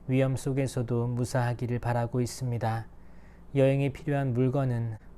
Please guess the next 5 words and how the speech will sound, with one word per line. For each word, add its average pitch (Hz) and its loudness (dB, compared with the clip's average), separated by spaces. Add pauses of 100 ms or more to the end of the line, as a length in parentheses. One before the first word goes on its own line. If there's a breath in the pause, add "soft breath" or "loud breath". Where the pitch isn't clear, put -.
벌써 127 4
다 123 0
준비되었고 117 0 (440)
의복과 127 2
신발은 120 -2